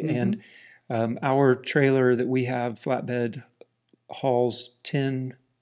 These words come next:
Speaker 2: uh, four-by-five round bales of hay. And so we were prepared for ten trips to get our hundred bales that we needed,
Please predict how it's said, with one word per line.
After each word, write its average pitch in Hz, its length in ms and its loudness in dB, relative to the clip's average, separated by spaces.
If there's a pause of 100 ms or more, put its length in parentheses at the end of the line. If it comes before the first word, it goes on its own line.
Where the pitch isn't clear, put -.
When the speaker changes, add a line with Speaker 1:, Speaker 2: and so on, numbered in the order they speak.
(120)
Speaker 2:
uh, 113 160 -8
four-by-five 127 600 -2
round 123 300 -2
bales 123 340 -4
of 117 100 -14
hay. 120 280 -6 (600)
And 120 240 -4
so 117 280 2
we 120 180 2
were 120 200 2
prepared 123 560 -6
for 117 380 -6 (160)
ten 123 420 -6 (560)
trips - 540 0
to 120 340 -2
get 127 220 -2
our 113 180 -2
hundred 120 300 -6
bales 123 380 -6
that 147 120 -8
we 123 140 -6
needed, 123 480 -12